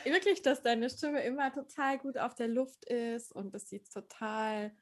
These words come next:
ja, dass einfach so ein Strom da drin ist, dass ich das Gefühl habe, du hast ewig Luft. Ähm, ja, nur so. <laughs> Vielleicht ist das schon mal, ähm, 'ne hilfreiche Info für dich.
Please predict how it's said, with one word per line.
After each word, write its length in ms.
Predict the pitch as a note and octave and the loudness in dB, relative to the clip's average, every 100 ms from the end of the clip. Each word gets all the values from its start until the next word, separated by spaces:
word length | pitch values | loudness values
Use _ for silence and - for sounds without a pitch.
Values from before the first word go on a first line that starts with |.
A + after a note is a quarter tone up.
| _ _ _ _ - | _ _ _ _ -12
ja, 120 | G3+ | -8
dass 180 | A#3+ A#3 | -6 -4
einfach 240 | A3+ A#3+ | -4 -4
so 200 | A#3+ C#4 D#4+ | -2 -2 0
ein 80 | |
Strom 580 | D#4+ - - - C4 E4 | -2 -8 -8 0 0 2
da 100 | C4 | -2
drin 220 | A3 G#3 | -4 -4
ist, 160 | G#3+ A3+ | -4 -6
dass 120 | A#3 | -10
ich 120 | A#3 | -10
das 180 | A#3 A3 | -10 -12
Gefühl 300 | A3+ - A#3+ | -12 -8 -6
habe, 100 | A3+ | -6
du 160 | B3 A3+ | -6 -8
hast 160 | A#3 _ - | -10 _ -4
ewig 420 | B3 C#4 A3 - | -2 0 -4 -6
Luft. 400 | F#3+ G#3+ - - _ - - - - _ - | -8 -8 -12 -20 _ -20 -20 -20 -20 _ -8
Ähm, 500 | A3 G#3 G#3 G#3 A3 _ _ _ _ _ _ _ _ _ _ _ _ - | -4 -2 -2 -4 -6 _ _ _ _ _ _ _ _ _ _ _ _ -8
ja, 200 | F#3+ - - | -8 -8 -4
nur 160 | A#3+ | 0
so. 340 | A3 A3 A3 - - | 2 0 0 -6 2
<laughs> 320 | D#4 - - - | 2 2 -8 -12
Vielleicht 500 | - C#4 A#3 C4+ - | 2 2 4 -2 -4
ist 180 | C#4 C4+ | -6 -6
das 260 | C4 - - - - | -6 -8 -16 -20 -16
schon 240 | - A#3+ | -6 -4
mal, 260 | A3 G#3+ A#3 _ _ _ _ | -2 -4 -6 _ _ _ _
ähm, 500 | A3+ A3 G#3 G#3 A3+ - _ _ _ _ _ A#3+ | -4 -2 -2 -4 -8 -12 _ _ _ _ _ -4
'ne 320 | A#3 A3 - | -2 0 -2
hilfreiche 580 | A3+ A#3+ A#3 A3 A3 G#3+ | 0 0 0 -4 -4 -4
Info 360 | G#3 G#3 G3 | -4 -6 -12
für 180 | F#3+ F#3 | -10 -10
dich. 260 | F#3 A3+ | -10 -12